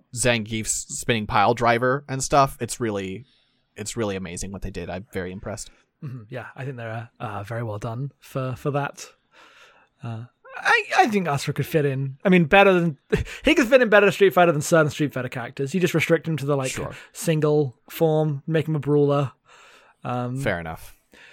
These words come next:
Speaker 2: he has, like, you know, ridiculous kicks and stuff, and I think that would be
Speaker 1: Um, I mean, Street Fighter Five has, like, the Mayan god of destruction, basically.
Speaker 2: Yep.
Speaker 1: So not that, not that different.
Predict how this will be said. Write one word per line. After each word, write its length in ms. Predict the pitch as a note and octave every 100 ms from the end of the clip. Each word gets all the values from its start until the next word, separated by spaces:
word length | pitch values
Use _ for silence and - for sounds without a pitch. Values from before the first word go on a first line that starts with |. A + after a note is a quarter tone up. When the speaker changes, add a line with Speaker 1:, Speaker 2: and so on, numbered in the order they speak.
| - _
Speaker 2:
he 120 | A2
has, 180 | C#3 C3
like, 300 | C3+ - -
you 60 |
know, 160 | B2 A#2 - _ _ _ _ _ _ _
ridiculous 440 | F#3+ D3+ C#3+ D3
kicks 360 | - C#3+ C3+ -
and 100 | C#3
stuff, 300 | - C3 -
and 260 | C3 B2 A#2+ - - - - _ _ -
I 60 | D#3+
think 140 | D#3+
that 100 | A#2+
would 100 | A#2
be 200 | A#2+ A#2+
Speaker 1:
Um, 120 | B2+ - _ _ _ _ _ _ _ _ _ _
I 60 | C#3+
mean, 220 | C#3 C#3
Street 280 | C#3 - A3
Fighter 200 | F#3+ E3
Five 340 | - D3 C3+
has, 320 | A2+ B2 A#2+ A#2+
like, 220 | A#2 -
the 260 | A2+ G#2 G2+ _ _
Mayan 600 | A2+ A2 A#2 A#2 B2 B2 A#2
god 280 | G#2+ A2
of 80 | A2+
destruction, 720 | A2 G2+ - A#2 - E3 G3 -
basically. 680 | G#3+ A#3 B3+ B3+ B3+ D#4 D4
Speaker 2:
Yep. 280 | E3 E3 F3+
Speaker 1:
So 320 | - D3+ C#3+
not 260 | C#3 F#3 C4
that, 260 | F#3 C#3+ -
not 180 | B3
that 220 | - C3 C#3
different. 400 | A#2+ - G2+